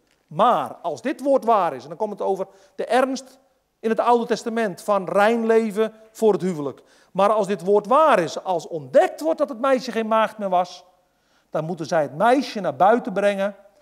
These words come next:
naar de deur van het huis van haar vader, en de mannen van haar stad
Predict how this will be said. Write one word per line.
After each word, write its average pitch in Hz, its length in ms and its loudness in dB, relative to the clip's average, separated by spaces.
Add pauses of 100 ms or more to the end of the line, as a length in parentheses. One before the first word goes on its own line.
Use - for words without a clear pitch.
(140)
naar 160 120 -4
de 127 120 -12
deur 254 300 6
van 214 100 0
het 165 100 -4
huis 196 240 4
van 175 120 -8
haar 139 100 -4
vader, 277 520 2 (320)
en 190 140 0
de 147 60 -4
mannen 269 360 2
van 214 120 2
haar 156 100 -4
stad 247 400 -2